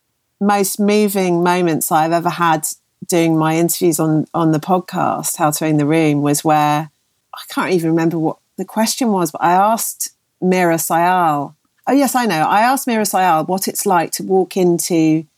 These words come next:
Buckingham Palace and receive an M B E or O B E or whatever she received. I wanted to,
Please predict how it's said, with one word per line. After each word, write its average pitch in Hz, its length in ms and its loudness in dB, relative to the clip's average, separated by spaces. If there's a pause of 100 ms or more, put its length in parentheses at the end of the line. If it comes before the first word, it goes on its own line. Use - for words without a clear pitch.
(420)
Buckingham 185 440 0
Palace 165 460 0
and 156 100 0
receive 156 440 2
an 160 220 0
M 160 220 0
B 143 380 2
E - 60 -4
or 127 220 -4
O 147 140 2
B 139 340 0
E 117 40 -6
or 123 100 -6
whatever 156 220 -6
she - 180 -4
received. 151 420 -6
I 147 40 0
wanted 190 340 0
to, 175 140 0